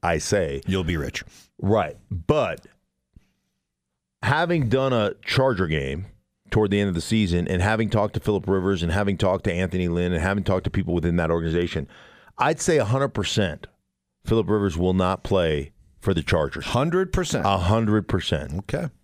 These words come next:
Speaker 1: If I'm a gambling man, I put everything I own on Phillip Rivers never donning the Charger uniform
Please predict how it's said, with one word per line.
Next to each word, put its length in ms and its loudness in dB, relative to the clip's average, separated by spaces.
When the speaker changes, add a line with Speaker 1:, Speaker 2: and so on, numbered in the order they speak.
Speaker 1:
If 160 -2
I'm 180 2
a 40 0
gambling 440 2
man, 220 2
I 140 2
put 500 0
everything 520 2
I 200 2
own 420 0
on 240 0
Phillip 360 -2
Rivers 440 0
never 800 2
donning 540 2
the 100 -2
Charger 420 0
uniform 680 0